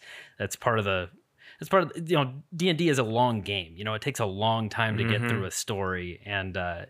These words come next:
Speaker 1: and it, the, the long, the length of it just adds so, some fun to it. And, um, the contrast to that are these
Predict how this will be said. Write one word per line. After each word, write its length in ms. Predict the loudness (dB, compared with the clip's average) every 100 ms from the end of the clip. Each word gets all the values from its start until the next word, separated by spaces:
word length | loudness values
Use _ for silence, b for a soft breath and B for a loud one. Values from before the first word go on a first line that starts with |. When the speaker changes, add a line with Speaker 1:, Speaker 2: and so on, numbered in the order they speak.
| _ -12
Speaker 1:
and 300 | -12 -14 -16 -12
it, 200 | -10 -10 _ _
the, 160 | -6 -2
the 180 | 0 2
long, 460 | 4 4 2 -10 -16
the 200 | -6 -4
length 360 | 2 4 4 2
of 160 | 2
it 240 | 0 -2 -4
just 300 | -6 -6 -10 0
adds 520 | 2 2 0 -8 -12 _ _
so, 260 | -6 -6 -4
some 280 | 0 0 0
fun 320 | 0 -2 -2
to 160 | -4 -4
it. 140 | -4
And, 280 | -2 -2 0
um, 260 | 0 -2 -8 B B B -4
the 80 | 0
contrast 580 | 4 2 4 4 2 0
to 60 |
that 180 | 2 2
are 80 | 2
these 300 | -4 -10